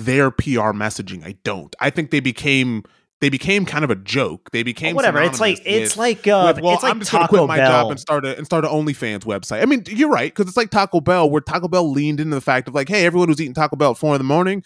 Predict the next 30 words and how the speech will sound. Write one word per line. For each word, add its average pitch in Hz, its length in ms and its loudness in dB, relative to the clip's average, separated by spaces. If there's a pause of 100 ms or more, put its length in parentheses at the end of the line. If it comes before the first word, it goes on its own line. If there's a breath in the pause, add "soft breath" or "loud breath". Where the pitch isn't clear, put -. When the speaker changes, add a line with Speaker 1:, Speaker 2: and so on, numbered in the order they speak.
(140 loud breath)
Speaker 1:
is 131 100 0
either 135 140 4
drunk 131 240 2
or 113 60 -2
high." 95 260 -6 (560)
Speaker 2:
Yes, - 640 -8
exactly. 127 520 -4 (120)
I'm 127 160 -4
glad 143 200 2
you - 60 -6
picked 123 220 0
up - 160 -6
on 175 80 -6
that, - 240 -10 (100)
'cause 127 160 -2
I'm 139 320 2
sure 165 320 0
some 147 160 0
people 135 140 2
are - 20 -4
like, 117 220 0
"Taco 190 260 -14
Bell, - 180 -18
what - 220 -12
the 143 80 -18
fuck 165 300 -18
is 139 40 -20
he 135 60 -20
talking 131 220 -12
about?" 95 140 -18